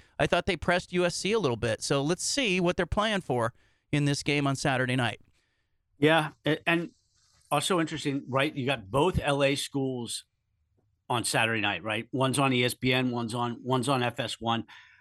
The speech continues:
Speaker 2: I, I think that there's get-, something's gonna happen. I think better chance it's the A S U game, but one of those two games is gonna be down,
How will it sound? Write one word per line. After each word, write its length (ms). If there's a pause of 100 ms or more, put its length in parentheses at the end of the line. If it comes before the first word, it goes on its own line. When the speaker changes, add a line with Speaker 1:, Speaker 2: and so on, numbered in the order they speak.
(140)
Speaker 2:
I, 220
I 100
think 260
that 140
there's 180
get-, 160
something's 420
gonna 180
happen. 460
I 180
think 240 (100)
better 280
chance 320
it's 180
the 100
A 280
S 180
U 80
game, 300
but 160 (540)
one 220
of 80
those 240
two 160
games 400
is 120
gonna 180
be 160
down, 360